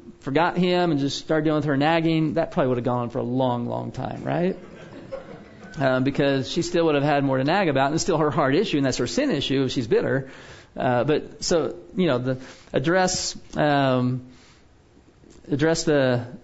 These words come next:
consider addressing who you need to address first. Um,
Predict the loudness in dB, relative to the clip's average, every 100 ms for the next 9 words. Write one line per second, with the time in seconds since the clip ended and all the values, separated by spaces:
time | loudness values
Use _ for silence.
0 | -4 -2 0 2 2 2 2 2 0 0
1 | 0 0 2 2 2 0 0 0 -2 -2
2 | 0 0 0 -6 -12 -10 -4 -2 -2 -2
3 | -6